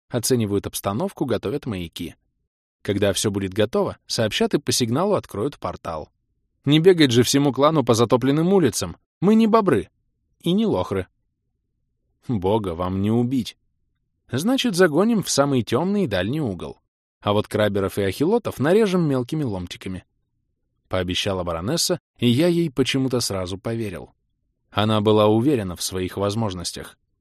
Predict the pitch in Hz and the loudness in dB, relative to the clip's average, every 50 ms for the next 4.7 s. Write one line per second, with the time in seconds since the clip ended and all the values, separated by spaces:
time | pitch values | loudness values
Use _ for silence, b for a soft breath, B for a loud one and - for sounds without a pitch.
0 | _ _ _ _ _ _ _ _ _ _ _ _ _ _ _ - 147 160 165 175 | _ _ _ _ _ _ _ _ _ _ _ _ _ _ _ 2 4 4 6 6
1 | 165 156 135 117 110 104 110 117 139 160 151 - _ _ _ _ _ _ _ _ | 6 6 4 4 2 2 2 4 2 2 -2 -2 _ _ _ _ _ _ _ _
2 | _ _ _ _ _ - - 98 95 101 101 98 101 107 120 127 123 98 - 101 | _ _ _ _ _ -4 -2 0 0 0 0 2 2 2 2 2 0 0 -2 -4
3 | - - - 113 107 98 98 104 113 113 - 127 110 104 - 110 95 95 92 98 | -4 -4 -6 -4 -4 -4 -2 -2 -2 -2 -2 -4 -2 -2 -2 -4 -4 -4 -4 -4
4 | 95 - - 110 110 117 113 104 95 - - 80 - | -4 -4 -4 -4 -4 -4 -4 -6 -6 -8 -10 -12 -14